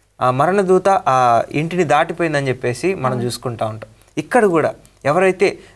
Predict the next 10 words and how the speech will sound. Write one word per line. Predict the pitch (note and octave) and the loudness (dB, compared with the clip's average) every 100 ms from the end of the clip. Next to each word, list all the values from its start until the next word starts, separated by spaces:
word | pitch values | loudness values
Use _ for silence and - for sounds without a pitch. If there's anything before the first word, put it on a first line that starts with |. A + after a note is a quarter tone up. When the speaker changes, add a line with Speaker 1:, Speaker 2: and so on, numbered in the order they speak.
| - | -4
Speaker 1:
దేవుని | C#3 F3 F3+ | 0 2 2
ఆజ్ఞలను, | D#3+ E3+ F3+ E3+ E3+ | 2 2 -2 -2 -2
దేవుని | C#3+ D3+ E3 | 0 0 -2
ముద్రను | D#3 D3+ D#3+ | -2 -2 -2
కలిగి | D3 C3 | -2 -4
ఉంటారో | A#2+ A2+ G#2+ - _ _ _ - | -6 -10 -12 -18 _ _ _ -6
మరణం | C3 E3 F#3+ F3+ | -2 0 0 2
వారి | C#3+ | 2
దగ్గరికి | C3 B2 B2 A#2 | 0 -2 -4 -6
రాదు. | A2+ - | -8 -10